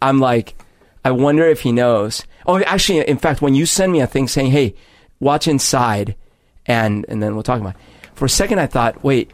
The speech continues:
does he mean play Inside?" I was like, "That's kinda cool. He wants me to play it." I played it, but,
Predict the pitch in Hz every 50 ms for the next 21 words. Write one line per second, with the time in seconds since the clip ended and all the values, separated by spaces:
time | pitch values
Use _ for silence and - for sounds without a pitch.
0 | - - - 127 120 139 127 120 113 110 - _ _ - - - - 117 104 98
1 | 101 120 151 190 233 240 - - _ - 226 - 262 311 285 170 143 147 131 -
2 | 147 139 - - - 185 202 214 - - 120 113 127 143 135 135 120 139 123 117
3 | - - 120 120 110 - - 110 92 - - 117 143 196 202 143 113 120 - 113
4 | 104 101